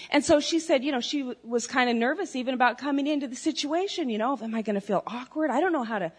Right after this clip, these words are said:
play games and have fun and stuff." And she said, boy, she just kicked right in. And God did a work in her. And you know what, Julia? You can feel it on you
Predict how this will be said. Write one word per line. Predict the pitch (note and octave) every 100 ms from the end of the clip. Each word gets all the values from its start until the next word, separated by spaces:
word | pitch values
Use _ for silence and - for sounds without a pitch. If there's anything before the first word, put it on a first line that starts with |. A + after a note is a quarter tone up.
| - - - _
play | - G#3
games | D#3+ A3 C4+ C#4+
and | A#3
have | A3+ G3+
fun | - G3 A#3+
and | B3+
stuff." | - D4 C#4+
And | A3
she | A3+
said, | A3 F#3+
boy, | B3+
she | D4+ D#4+
just | D#4 - -
kicked | F#4+ F#4
right | E4 E4+ E4+
in. | C#4+ G#3 F3+ - - - -
And | C#4 A3
God | D#4+ F#4 E4+
did | E4
a | D#4+
work | C#4+ G4+ B4+
in | A4 F4+
her. | C#4+
And | F4
you | G#4+
know | A4 G#4
what, | A#4 G4+
Julia? | A4+ A#4+ C#4
You | D4+
can | F4 D#4+
feel | - G#4 B4+
it | B3
on | A#3
you | C4+ C#4